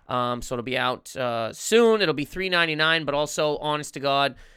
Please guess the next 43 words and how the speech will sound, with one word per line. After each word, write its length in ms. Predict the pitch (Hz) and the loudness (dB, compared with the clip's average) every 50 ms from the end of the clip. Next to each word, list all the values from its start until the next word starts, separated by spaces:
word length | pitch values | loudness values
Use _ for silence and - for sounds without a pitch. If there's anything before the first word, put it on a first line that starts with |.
| _ _ - | _ _ -4
as 200 | 139 147 135 151 | -4 -2 -2 -4
I've 100 | 139 - | -4 -4
said 160 | - 156 131 | -4 -4 -4
before, 300 | 131 - - 156 156 147 | -6 -6 -2 0 0 0
but 140 | 131 139 - | -2 -2 -4
the 80 | 139 | -2
last 340 | 139 139 139 139 139 - - | 0 0 0 0 0 -2 -4
one, 340 | 160 143 139 135 139 135 - - | -4 -2 -2 -4 -4 -4 -6 -6
I 80 | 131 143 | -4 -4
mean, 200 | 143 143 143 123 | -4 -4 -6 -6
if 100 | 147 - | -10 -10
you 120 | 160 160 160 | -8 -6 -4
listen 240 | 165 156 - 160 151 | -4 -4 -4 -6 -8
on 100 | 135 127 | -8 -8
Spotify 760 | - - - 175 175 185 165 - - 175 170 175 175 170 | -6 -4 -2 2 2 2 2 0 2 2 4 6 6 6
or 80 | 160 143 | 4 2
Panda 280 | - 151 156 156 156 - | -2 -6 -6 -4 -4 -2
or 120 | 151 147 | -4 -4
whatever, 480 | 143 151 175 202 202 190 175 196 185 - | -2 -2 0 0 0 0 2 0 0 0
however 380 | 156 156 196 226 233 214 214 | 2 2 2 4 2 2 -2
you 100 | 226 214 | -2 -2
wanna 180 | 208 202 196 185 | 0 0 0 0
check 200 | - 202 190 196 | 0 -2 -2 0
it 60 | 190 | 2
out, 120 | 196 196 | 0 0
just 180 | 196 - 240 - | 0 -4 -10 -6
check 200 | - 214 185 180 | -2 -2 0 2
it 60 | 175 | 2
out. 140 | 175 170 160 | 2 2 2
Let 80 | 156 151 | -2 -4
me 60 | 151 | -4
know 100 | 147 135 | -4 -4
what 60 | 131 | -4
you 60 | 131 | -4
think 180 | - - 135 131 | -4 -6 -4 -4
of 60 | 131 | -4
it. 120 | 131 127 - - _ _ _ _ _ _ _ - | -4 -6 -8 -18 _ _ _ _ _ _ _ -4
Um, 500 | 165 175 175 170 170 170 170 170 151 - _ _ - | -2 0 0 0 0 -2 -4 -8 -16 -18 _ _ -10
you 100 | 196 202 | -6 -6
know, 100 | 202 196 | -6 -6
Twitter 260 | - - 214 220 214 | -6 -2 -2 0 0
and 80 | 202 196 | 0 -2
Instagram 560 | 190 185 - - 180 180 180 175 170 170 170 | -4 -6 -8 -6 -2 0 0 0 0 -2 -6